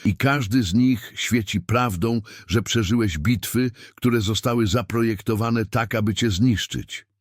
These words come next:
Nie tylko się opierałeś, zostałeś przekształcony.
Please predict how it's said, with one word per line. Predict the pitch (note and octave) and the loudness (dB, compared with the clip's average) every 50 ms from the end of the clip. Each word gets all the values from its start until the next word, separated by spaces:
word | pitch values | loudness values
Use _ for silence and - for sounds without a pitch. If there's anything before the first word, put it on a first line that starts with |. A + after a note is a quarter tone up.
| _ _ _ - | _ _ _ 0
Nie | G2+ A#2 A#2+ | 0 0 0
tylko | G#2+ - B2+ A2 E2+ - E2+ E2 | 2 0 0 0 0 -2 -4 -4
się | - - D#2 | -4 -2 -4
opierałeś, | C#2 - - D2+ D2+ C#2+ C#2 A#1+ A1 G#1+ G#1+ - - - - _ - - - - | -4 -4 -4 -6 -6 -4 -6 -6 -8 -10 -12 -12 -14 -18 -20 _ -20 -20 -14 -4
zostałeś | - G#2 B2 G#2+ - C3+ B2 B2 B2 - | -2 0 0 0 0 -2 0 0 -2 -2
przekształcony. | - - B2+ A#2+ - - - B2+ A#2+ B2 F#2+ - A#2 F#2+ E2 C#2 A#1+ G#1+ G#1 | -4 -4 -4 -4 -4 -2 -4 -2 -2 -2 -2 -2 -2 -2 -2 -4 -6 -6 -10